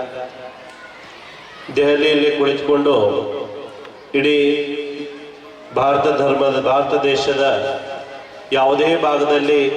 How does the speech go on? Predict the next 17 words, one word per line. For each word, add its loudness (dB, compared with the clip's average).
ಯಾವುದೇ 2
ಸಮಸ್ಯೆಗಳು 2
ಉದ್ಭವಿಸಿದ್ರು 2
ಕೂಡ 2
ಅಲ್ಲಿಂದ 4
ತಮ್ಮ 2
ಮಾರ್ಗದರ್ಶನ, 0
ಆಶೀರ್ವಚನ, 2
ಆಶೀರ್ವಾದವನ್ನ 2
ಮಾಡಿ 2
ಆ 2
ಒಂದು 2
ಸಮಸ್ಯೆಯನ್ನ 0
ಕ್ಷಣಾರ್ಧದಲ್ಲಿ 0
ಪರಿಹಾರ 2
ಮಾಡ್-, 2
ಮಾಡ್ತಕ್ಕಂಥ 0